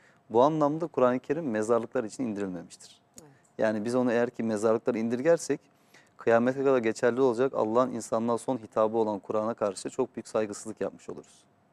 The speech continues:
Speaker 2: Anladım. E, şunu soracağım, e, bir de şimdi ölmüşlerimizle iletişim kurmamızın ihtimali yok dediniz ama bir de rüyalar var. Şimdi o kadar çok soru geliyor ki rüya ile ilgili. Biraz da onlardan da, e, size de ileteceğim ama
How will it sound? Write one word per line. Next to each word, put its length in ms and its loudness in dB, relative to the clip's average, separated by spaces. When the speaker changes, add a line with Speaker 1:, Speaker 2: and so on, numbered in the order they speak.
Speaker 2:
Anladım. 160 -20
E, 320 2
şunu 260 0
soracağım, 480 -2
e, 160 -6
bir 100 -8
de 160 2
şimdi 280 -2
ölmüşlerimizle 720 0
iletişim 360 -4
kurmamızın 500 -4
ihtimali 480 -4
yok 200 -2
dediniz 320 -6
ama 180 -2
bir 60 -2
de 140 4
rüyalar 520 4
var. 120 -12
Şimdi 140 -4
o 60 -4
kadar 260 2
çok 180 -8
soru 200 -4
geliyor 220 -2
ki 120 -4
rüya 220 4
ile 120 0
ilgili. 180 -4
Biraz 200 2
da 60 0
onlardan 480 0
da, 80 4
e, 360 -4
size 280 -2
de 80 0
ileteceğim 380 -6
ama 160 -2